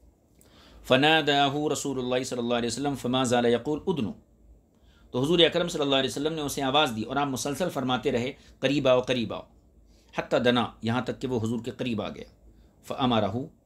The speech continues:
फ़रकअ रकअतैन क़ब्ल अन यजलिस। हुज़ूर ने उनको हुक्म दिया, उस शख्स को, चुनांचे उन्होंने हुज़ूर के हुक्म से बैठने से पहले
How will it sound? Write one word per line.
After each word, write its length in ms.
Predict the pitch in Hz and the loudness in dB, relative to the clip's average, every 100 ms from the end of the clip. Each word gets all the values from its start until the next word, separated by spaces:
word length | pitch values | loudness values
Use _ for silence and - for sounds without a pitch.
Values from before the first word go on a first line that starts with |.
| _ _ _ _ - | _ _ _ _ -6
फ़रकअ 460 | 123 139 135 131 131 | 0 0 0 0 0
रकअतैन 560 | 113 110 104 127 135 | 0 -2 -2 -2 -2
क़ब्ल 240 | 131 110 107 | -2 -2 -2
अन 220 | 113 107 | 0 0
यजलिस। 320 | 92 78 90 - | -2 -6 -12 -8
हुज़ूर 260 | 104 127 156 | -2 2 2
ने 80 | 139 | 2
उनको 200 | 120 107 | 0 -2
हुक्म 240 | 110 143 | -2 -2
दिया, 260 | 104 92 - _ | -2 -4 -8 _
उस 60 | 110 | -8
शख्स 240 | - 131 - | -4 -4 -6
को, 200 | 90 - - - - - - | -12 -14 -18 -20 -20 -12 -2
चुनांचे 360 | 147 156 147 | 2 2 2
उन्होंने 240 | 127 127 147 | 0 0 -2
हुज़ूर 300 | 123 139 151 | -2 -2 -2
के 100 | 123 | -2
हुक्म 240 | 113 135 | -4 -4
से 140 | 113 131 | -4 -2
बैठने 380 | 117 127 147 151 | 2 2 2 -4
से 100 | - | -4
पहले 360 | 135 120 104 | -2 -2 -2